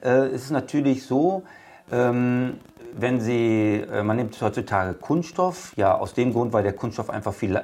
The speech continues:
viel leichter ist. Ähm, vielleicht kennen das noch einige Eltern von früher,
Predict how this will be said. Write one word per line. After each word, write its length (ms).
viel 160
leichter 300
ist. 300
Ähm, 680
vielleicht 360
kennen 160
das 100
noch 100
einige 280
Eltern 260
von 180
früher, 640